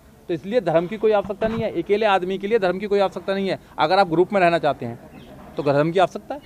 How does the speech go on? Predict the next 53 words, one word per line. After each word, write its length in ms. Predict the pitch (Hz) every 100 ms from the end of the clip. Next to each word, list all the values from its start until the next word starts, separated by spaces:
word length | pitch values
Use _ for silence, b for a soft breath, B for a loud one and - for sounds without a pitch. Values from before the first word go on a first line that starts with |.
| - 202
तो 80 |
हमारा 360 | 170 135 143 170
जो 100 | 180
देश 320 | 139 143 143
है, 60 | 175
वो 60 |
जातियों 340 | 160 135 120 151
में 60 |
बटा 160 | 139 135
हुआ 140 | 131
था। 80 | 123
बाबा 260 | 151 127 143
साहब 220 | 170 156
डॉक्टर 260 | 135 - 147
अम्बेडकर 400 | 139 143 - 156
ने 80 |
बड़ी 220 | 165 151 151
मुश्किल 360 | 139 - 165
से 180 | 151 165
इन्होंने 380 | 135 139 156 156
वर्गों 300 | 120 123 120
में 140 | 131 101
बांटा 200 | 87 95
इनको। 340 | 98 - - -
कहा 180 | 127 127
कि 120 | 135
भी 80 | 147
एससी, 220 | 127 147
एसटी 260 | 135 - 131
है, 160 | 127
ओबीसी 340 | 127 123 117 127
है, 80 | 120
माइनॉरिटीज 460 | 120 123 113 117
है, 140 | 170 202 - - 131
other 140 | 135
बैकवर्ड 400 | 120 113 101 92
है। 100 | 98 - - - - -
ओबीसी 400 | 147 170 226 240
जो 120 | 220 220
समाज 400 | 165 139 147 165
है, 80 |
अपने 340 | - 151 180 185
महापुरुषों 500 | 143 127 147 131 160
को 100 | 175
नहीं 200 | 123 120
जान 160 | 101
रहा, 200 | 92 87 - - - - - - -
क्योंकि 200 | 175 233
वो 100 | 240
उनको 220 | 220 214
नहीं 200 | 196 170
पढ़ता 280 | 151 117
है। 120 | 110